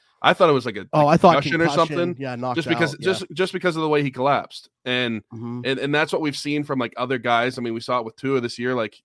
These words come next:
Speaker 1: y-, y-, those guys stumble and fall, and they can't get back up after a concussion. And it wasn't really until Joe Buck said after a couple T V timeouts that they were administering C P R. where you know, like, "Okay, this is not normal."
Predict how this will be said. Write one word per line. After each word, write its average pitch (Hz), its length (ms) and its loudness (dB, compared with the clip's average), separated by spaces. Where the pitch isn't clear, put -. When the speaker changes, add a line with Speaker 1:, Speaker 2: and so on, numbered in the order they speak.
Speaker 1:
y-, 110 160 -14
y-, 120 320 -12
those 120 220 -6
guys 120 380 0
stumble 131 500 0
and 107 100 -4
fall, 117 260 0
and 107 100 -4
they 95 100 -10
can't 110 240 -12
get 110 140 -12
back 101 220 -6
up 113 160 -4
after 110 180 -8
a 101 60 -8
concussion. 104 540 -10
And 127 440 0
it 131 120 0
wasn't 170 340 4
really 147 320 2
until 135 300 -2
Joe 127 260 -2
Buck 120 380 -2
said 123 640 -2
after 117 300 -4
a 113 60 -6
couple 120 260 -8
T 123 220 -8
V 120 260 -6
timeouts 101 680 -8
that 110 380 -4
they 120 140 -2
were 123 340 -2
administering 113 600 -4
C 123 180 -8
P 107 180 -10
R. 104 340 -4
where 120 160 0
you 120 180 -2
know, 120 220 -2
like, 104 260 -4
"Okay, 110 280 -6
this 110 200 -10
is 113 100 -8
not 113 200 -2
normal." 90 400 -8